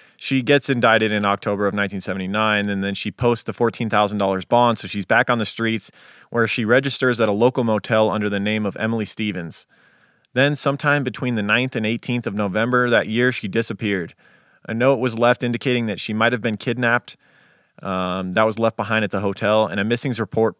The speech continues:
uh, missing persons report was filed, and Audrey was also listed as a fugitive.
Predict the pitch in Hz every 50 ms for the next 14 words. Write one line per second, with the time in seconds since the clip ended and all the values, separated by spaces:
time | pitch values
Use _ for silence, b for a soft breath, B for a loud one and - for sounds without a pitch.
0 | _ - - 104 104 101 104 117 127 - 147 127 110 _ - 120 120 117 - 110
1 | 101 95 - - _ - 113 110 92 - 113 110 107 104 - - - 107 104 -
2 | - 110 104 107 110 107 110 110 98 b b b b b b b b b b b
3 | - 117 113 104 110 120 120 110 123 117 110 104 107 107 113 113 - 113 107 104
4 | 107 104 - - 107 95 92 95 95 90 - 113 107 98 92 92 90 82 78 -
5 | -